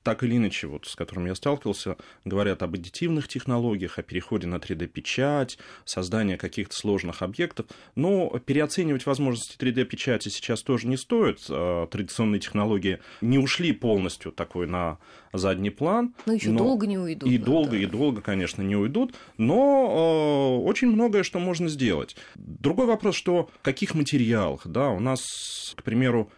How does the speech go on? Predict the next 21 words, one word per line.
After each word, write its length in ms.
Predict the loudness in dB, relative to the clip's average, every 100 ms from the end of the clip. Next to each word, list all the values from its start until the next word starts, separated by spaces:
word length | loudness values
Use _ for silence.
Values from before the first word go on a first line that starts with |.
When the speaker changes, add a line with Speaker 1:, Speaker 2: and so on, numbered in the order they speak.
| _ -4
Speaker 1:
если 240 | -4 -2
говорить 340 | 0 2 0
о 60 | 0
металлических 600 | 0 2 0 0 -4 -4
материалах, 560 | -4 -4 -2 -2 -2 -4
то, 280 | 0 0 -2 -14 _ -20 -16
м, 540 | -14 -12 -14 -14 -8
такие 360 | -6 -4 0 0
три 180 | 2 2
дэ-принтеры, 640 | 2 2 0 -2 0 -2
такие 440 | -2 -4 0 2 2
установки, 520 | 0 0 0 0 -2
они 120 | -2
достаточно 520 | 0 -2 -4 -2 -2 0
дороги. 380 | 0 -2 -8 -20 -20 -10 0
Но 140 | 2
зато 260 | 2 0 -2
всем 260 | 0 2
доступна, 460 | 0 0 -4 -2 -4
к 80 | -4
примеру, 440 | -2 0 2 -2